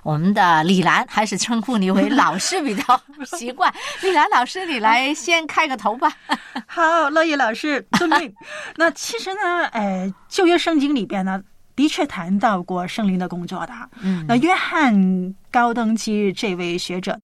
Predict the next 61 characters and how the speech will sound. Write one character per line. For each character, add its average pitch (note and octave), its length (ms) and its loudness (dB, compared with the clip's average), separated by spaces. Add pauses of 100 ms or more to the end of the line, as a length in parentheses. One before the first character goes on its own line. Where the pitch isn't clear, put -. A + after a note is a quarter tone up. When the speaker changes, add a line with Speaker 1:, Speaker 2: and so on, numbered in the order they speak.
(100)
Speaker 1:
旧 B3 180 0
约 G3+ 160 2
的 G#3+ 100 0
学 E3+ 240 -2
者 D#3+ 160 -6
非 G#3 160 -4
常 D#3+ 180 -4
著 G3 160 -4
名。 C3+ 260 -10 (140)
嗯。 - 100 -2
Speaker 2:
啊， F#3+ 180 0
他 G4+ 320 -4
呢 D4+ 360 0
有 G3+ 240 -2
一 A3 120 -2
个 G#3 380 2 (120)
类 D4+ 260 2
比 G3 220 -6
啊， F#3+ 120 -4 (500)
用 B3 420 4
约 D4+ 140 4
翰 E4+ 160 2
福 A3+ 140 -4
音 C4 200 2
呢 G#3+ 180 2
七 - 240 0
章 C#4+ 160 4
三 C#4 200 2
十 G#3+ 80 -2
七 G3+ 160 -4
到 A#3+ 100 2
三 A#3+ 200 -2
十 A3+ 100 0
九 - 160 -8
节 F#3+ 160 -6
作 C4 140 -4
为 A3 80 0
一 - 20 -4
个 G3+ 100 -2
例 A3+ 200 -2
子， F3 160 -10
就 B3+ 320 -2 (100)
说 E4+ 220 0
明 A#3 180 2
虽 F#4 300 2
然 C4 280 4
旧 A#3+ 300 0
约 B3 300 2
圣 G#3+ 280 2
经 A3 280 -2
里 F#3+ 120 -2
边 G3 220 -2
呢 G3+ 140 0
很 A3+ 180 0
少 A#3+ 320 -2 (180)
直 A#3 240 0
接 D4 220 2
提 G#3+ 140 -2
到 F#3+ 120 2
圣 F#3+ 240 -2
灵， F#3+ 100 -2